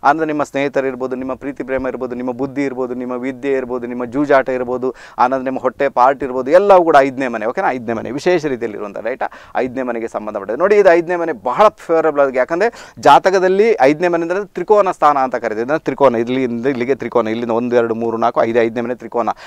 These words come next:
ಇದನ್ನು ಕೂಡ ತ್ರಿಕೋನ ಅಂತ ಕರೀತೀವಿ. ಈ ತ್ರಿಕೋನ ಭಾವಗಳು ಬಹಳ ಚೆನ್ನಾಗಿ ಯಾವತ್ತೂ ಕೂಡ ಕೆಲಸ ಮಾಡ್ಬೇಕಾಗುತ್ತೆ.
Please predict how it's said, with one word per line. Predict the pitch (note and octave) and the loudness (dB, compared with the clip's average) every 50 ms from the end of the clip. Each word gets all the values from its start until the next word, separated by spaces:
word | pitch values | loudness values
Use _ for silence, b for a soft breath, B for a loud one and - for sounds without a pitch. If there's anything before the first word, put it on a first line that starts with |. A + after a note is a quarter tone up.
| B B - | B B 2
ಇದನ್ನು | E3 F3+ A3 G3+ G3+ | 6 6 6 6 6
ಕೂಡ | F#3 F#3 | 4 2
ತ್ರಿಕೋನ | F#3+ - E3+ D3+ - D3+ C#3+ C3+ | 2 0 -2 -2 -2 0 0 0
ಅಂತ | B2 A2+ | -2 -2
ಕರೀತೀವಿ. | A2 A2+ A2 C#3 | -2 -2 -4 -4
ಈ | C#3 | -4
ತ್ರಿಕೋನ | - E3 E3 - G#3 A3+ A3+ G#3 | -4 -6 -4 -2 2 2 2 4
ಭಾವಗಳು | E3+ E3 D#3+ D#3 D3+ D3+ D#3+ D#3 | 4 4 4 4 4 2 0 -2
ಬಹಳ | C3 A#2+ B2 E3 F3 | -4 -2 0 0 0
ಚೆನ್ನಾಗಿ | - E3 D3 C#3 C#3+ D3 C3 | 0 -2 -2 -2 -2 0 0
ಯಾವತ್ತೂ | A#2+ A2+ C3 D#3+ - _ - F3 | 2 2 2 0 -2 _ -2 0
ಕೂಡ | F#3+ F#3 | 0 0
ಕೆಲಸ | F3 - D3 B2+ - B2+ | 0 -2 -6 -6 -6 -6
ಮಾಡ್ಬೇಕಾಗುತ್ತೆ. | A#2 A2+ A2+ G#2 A2+ - A2 G#2+ G2+ G#2+ - G#2+ A2 | -4 -4 -4 -6 -6 -4 -4 -4 -6 -6 -6 -6 -6